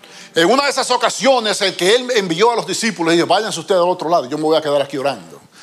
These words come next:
Se fue al monte a orar, dice que a, a la tercera vigilia, ya eran las tres de la mañana, Él miró y ellos estaban allí luchando en ese mar por cruzar, porque una tormenta se le oponía. Y yo me imagino a aquellos hombres fajados con esos remos y sacando agua y haciendo de todo para no hundirse.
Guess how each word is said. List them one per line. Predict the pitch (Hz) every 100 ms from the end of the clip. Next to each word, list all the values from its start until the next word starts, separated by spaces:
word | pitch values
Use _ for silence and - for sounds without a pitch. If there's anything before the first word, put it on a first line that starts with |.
| - - -
Se | - 139
fue | - 185
al |
monte | 175 208 196
a | 147
orar, | 175 196
dice | 170 185
que | 175
a, | 156 156
a | 147
la | 143
tercera | 143 - - 208 185 156 139 - - _ _
vigilia, | 139 185 165 131
ya | 120 143
eran | 170
las | -
tres | 170 160
de |
la | 160
mañana, | 139 160 139 113 101 - - -
Él | 143 180
miró | 175 160 180
y | 156
ellos | 170 165
estaban | 180 180
allí | 160 170
luchando | 196 208 - 277 226 165 135 110 -
en | 139 165
ese | -
mar | 143 113 -
por | 147 131
cruzar, | 139 - 110 127 - - - - _
porque | 156 165
una | 202 233
tormenta | 214 180 240 214 - 165
se | 175
le | 170
oponía. | 170 214 202 139 104 - - - - _ _ - _ _ _ _ _ - - -
Y | 110
yo | 143
me | 180
imagino | 160 165 175 151
a |
aquellos | 165 160 139 -
hombres | 170 127 113 -
fajados | - - 123 143 170 147
con | 147
esos | 160 -
remos | 156 160 123 123 -
y | 127
sacando | - - 165 160 143 170
agua | 156 123 123
y |
haciendo | 110 - 175 143
de |
todo | - 185 151 139
para | 135 131
no | 156
hundirse. | 135 165 165 110 -